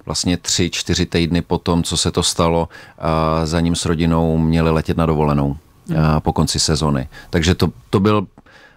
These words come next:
Speaker 1: a obecně, když vám umře někdo, někdo blízký,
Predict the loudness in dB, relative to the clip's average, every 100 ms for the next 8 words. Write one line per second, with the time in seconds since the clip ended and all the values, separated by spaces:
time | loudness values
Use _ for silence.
0 | _ -4 -4 -2 -2 0 0 0 0 0
1 | 0 -2 -4 -4 -2 0 0 0 0 2
2 | 2 2 2 0 2 0 0 0 2 2
3 | 0 0 0 0 0 -4